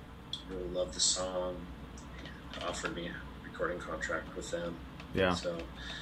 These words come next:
Speaker 1: uh, we were, you know, a little nervous 'cause I didn't wanna be tied down to something and didn't know what that entirely mel-, met to, uh, or meant to be a part of a label. Uh, you know, One Side,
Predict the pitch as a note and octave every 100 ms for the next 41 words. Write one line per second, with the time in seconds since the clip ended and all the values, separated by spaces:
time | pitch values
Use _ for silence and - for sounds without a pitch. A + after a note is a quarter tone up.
0 | - - - - F2 F2 E2+ - - -
1 | - F2 - - - - - G2 F2+ A2+
2 | A2+ F#2 F#2 F#2 G2 G2 - F#2+ F#2+ G2
3 | G#2+ G2+ F2+ F2 F2 F2 F2 F2 F2 F2+
4 | - F2 - F2+ - - - - - -
5 | - - E3+ E2 F#2+ F#2+ F2+ F2 F2 F2
6 | F2 F2+ - F2 E2+ E2+ E2+ E2 F2 F2+
7 | - F#2+ F#2 - - - - - - F2+
8 | - - - - - - - - - F2+
9 | F2+ F#2+ - - F2 E2+ - F2+ F2+ -
10 | - - - D#2+ E2+ E2 E2 F2 F#2 -
11 | - - - - - - E3 D#3+ - -
12 | E3+ - - - F#2+ A2+